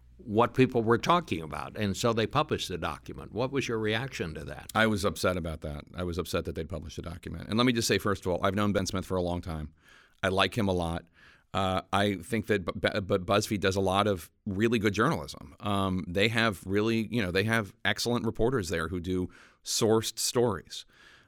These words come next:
Speaker 2: Um, this decision really upset me, um, and, uh,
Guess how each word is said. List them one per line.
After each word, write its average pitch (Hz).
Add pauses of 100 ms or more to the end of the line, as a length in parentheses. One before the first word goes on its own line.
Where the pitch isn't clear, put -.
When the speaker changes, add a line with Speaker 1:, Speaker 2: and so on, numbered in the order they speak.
(120)
Speaker 2:
Um, 98 (460)
this 113
decision 110
really 95
upset 92
me, 92 (140)
um, 90 (100)
and, 90 (120)
uh, 87